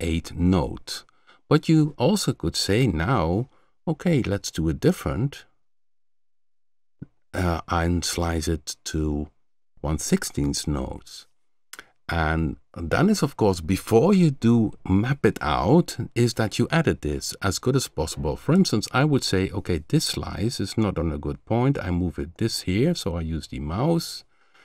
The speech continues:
Number three, um, it's a little ghost note, I think, so I could use that one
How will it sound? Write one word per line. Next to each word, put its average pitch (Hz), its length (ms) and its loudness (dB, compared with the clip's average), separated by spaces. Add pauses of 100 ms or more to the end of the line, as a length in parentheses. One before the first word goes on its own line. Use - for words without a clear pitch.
(200)
Number 98 260 4
three, 117 560 0 (580)
um, 127 540 0 (180)
it's - 240 -8
a 98 40 0
little 104 680 0
ghost - 380 -4
note, 71 200 -2
I 69 120 -6
think, 82 340 -4
so - 120 -8
I 135 140 -2
could - 300 -6
use 85 280 -4
that - 220 -6
one 78 380 -2